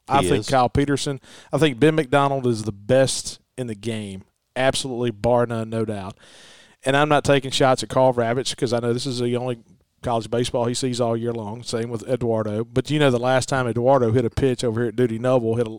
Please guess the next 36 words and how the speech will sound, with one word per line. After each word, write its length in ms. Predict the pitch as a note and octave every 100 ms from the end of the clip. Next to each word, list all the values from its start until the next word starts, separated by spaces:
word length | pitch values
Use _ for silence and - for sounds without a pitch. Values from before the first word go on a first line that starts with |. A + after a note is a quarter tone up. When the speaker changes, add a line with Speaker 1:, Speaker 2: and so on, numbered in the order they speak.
| - C3
Speaker 1:
line 280 | A#2+ A2+
drive 300 | A2 B2 A#2
into 200 | G#2+ -
a 40 | G#2
double 280 | A#2 G#2+ G2+
play. 360 | C#3 A#2 F#2+ -
So 100 | A2+
I 60 |
got 100 | A2+ A2
no 80 |
problem 340 | - A#2 A2+ A2
with 100 | A2+
that 60 |
either. 240 | A2 F2+ - - - - - -
Here's 260 | A#3+ C4
what 120 | F#3+ D#3
I 40 |
do 180 | D3 D3
have 180 | C#3 A2+
a 40 |
problem 380 | - A#2 G#2+ F#2+
with. 260 | D#2+ F2+ - _
Here's 300 | B2 E3+ D3
what 80 | D#3
I 60 |
got 180 | C#3+ C3
a 60 | A#2+
problem 360 | A#2 F2+ -
with. 200 | - D2 _ -
Speaker 2:
This 240 | D#3 -
is 120 | D3 B2+
where 140 | A#2+
you 100 | G2+
clear 400 | - - A2+ C#3
the 120 | C#3+
space, 680 | - - G2+ F2 F2 - -